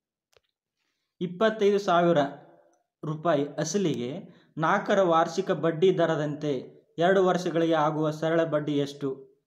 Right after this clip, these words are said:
ಎರಡು ಸಾವಿರ, ಎರಡು ಸಾವಿರದ ಒಂದೂರು, ಎರಡು ಸಾವಿರದ ಇನ್ನೂರು, ಹತ್ತೊಂಬತ್ತು ನೂರು. ಯಾವುದಂತಂದರೆ ಸರಿಯಾದ ಉತ್ತರ ಹಾಕ್ಕೊಳ್ಳಿ, ಗೊತ್ತಾಗುತ್ತೆ. ಅದು ಫಾರ್ಮುಲಾ ಅಂದರೆ ಎಸ್ ಐ equal to ಪಿ ಟಿ ಆರ್ upon ಹಂಡ್ರೆಡು.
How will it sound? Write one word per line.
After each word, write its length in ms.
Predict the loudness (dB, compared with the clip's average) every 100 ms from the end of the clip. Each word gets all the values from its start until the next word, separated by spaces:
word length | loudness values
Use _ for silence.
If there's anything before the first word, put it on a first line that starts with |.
| _ -4
ಎರಡು 260 | 0 0
ಸಾವಿರ, 340 | 0 -2 0 -2 -6 -10 -4
ಎರಡು 200 | -2 -2
ಸಾವಿರದ 240 | -6 -4
ಒಂದೂರು, 680 | -4 -2 -2 -4 -6 -10 -20 _ -4
ಎರಡು 220 | -2 -2
ಸಾವಿರದ 240 | -2 -4 -4
ಇನ್ನೂರು, 560 | -4 -2 0 0 -2 -4 -10 -20 _ _ _ _ _ _ _
ಹತ್ತೊಂಬತ್ತು 540 | -14 -6 -2 -2 -2 -4
ನೂರು. 500 | -4 -4 -8 -16 _
ಯಾವುದಂತಂದರೆ 600 | -4 -4 -4 -8 -10 -10
ಸರಿಯಾದ 360 | -8 -6 -4 -6
ಉತ್ತರ 220 | -8 -4
ಹಾಕ್ಕೊಳ್ಳಿ, 460 | -4 -6 -8 -6 -6
ಗೊತ್ತಾಗುತ್ತೆ. 640 | -6 -6 -4 -6 -6 -8 -8 -12 -20 -8
ಅದು 100 | -6
ಫಾರ್ಮುಲಾ 400 | -2 0 0 -2
ಅಂದರೆ 200 | -2 -4
ಎಸ್ 400 | -4 -8 -10 -20 _ _ _ -10 -2
ಐ 140 | 0 0
equal 360 | -4 -6 -6
to 180 | -8 -6
ಪಿ 140 | -8 -6
ಟಿ 160 | -2
ಆರ್ 180 | -2 -2
upon 320 | -4 -6 -6
ಹಂಡ್ರೆಡು. 800 | -6 -8 -6 -6 -6 -6 -10 -14